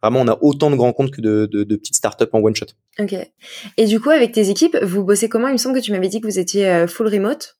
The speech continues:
Speaker 2: Ou si vous
Speaker 1: Bah,
Speaker 2: avez
Speaker 1: écoute,
Speaker 2: des locaux maintenant. <laughs>
Speaker 1: si, si, là, on a des, on a trois cent cinquante mètres carrés à Sentier. Ils sont trop beaux, les bureaux. Vraiment, je suis, c'est une grosse fierté.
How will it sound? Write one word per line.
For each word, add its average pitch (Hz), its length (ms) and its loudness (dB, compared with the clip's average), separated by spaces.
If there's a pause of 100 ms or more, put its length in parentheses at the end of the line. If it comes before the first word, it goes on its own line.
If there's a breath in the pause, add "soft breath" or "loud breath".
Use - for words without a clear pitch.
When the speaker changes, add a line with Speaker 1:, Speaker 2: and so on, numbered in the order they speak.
(140)
Speaker 2:
Ou 196 80 -6
si 214 120 -4
vous 190 60 -6
Speaker 1:
Bah, 202 60 0
Speaker 2:
avez 123 80 2
Speaker 1:
écoute, 175 160 0
Speaker 2:
des 185 80 -4
locaux 185 200 0
maintenant. 208 480 0
<laughs> 214 520 2
Speaker 1:
si, 127 160 0
si, - 160 -2
là, 127 100 2
on 110 60 0
a 101 80 0
des, 104 140 2
on 98 120 0
a 92 140 0
trois 110 240 -6
cent 143 160 0
cinquante 139 480 -2
mètres 139 340 0
carrés 139 540 0
à 123 120 2
Sentier. 139 460 0
Ils 131 60 0
sont 104 200 -6
trop - 340 0
beaux, 117 100 2
les 113 100 4
bureaux. 104 220 0
Vraiment, 107 180 -4
je - 140 -10
suis, - 100 -16
c'est - 140 -6
une 110 180 -2
grosse 127 400 0
fierté. 147 400 -2